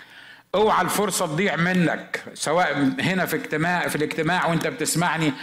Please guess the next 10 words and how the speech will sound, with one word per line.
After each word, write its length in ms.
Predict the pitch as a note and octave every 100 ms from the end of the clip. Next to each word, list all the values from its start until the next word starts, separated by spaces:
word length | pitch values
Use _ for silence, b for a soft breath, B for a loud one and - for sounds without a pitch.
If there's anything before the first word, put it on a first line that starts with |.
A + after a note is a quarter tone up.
| B -
او 120 | C#3
على 240 | C3 D3+
الانترنت، 720 | D3+ D3 C3+ D#3 D#3 F3+ F3+
او 140 | D3+ C#3+
في 100 | D3
التلفزيون، 680 | C3+ D3+ C#3 C#3 B2 E3+ E3+
او 180 | D3 C#3
في 140 | F3
اي 220 | F3 D3+
حتة. 380 | B2 E3 -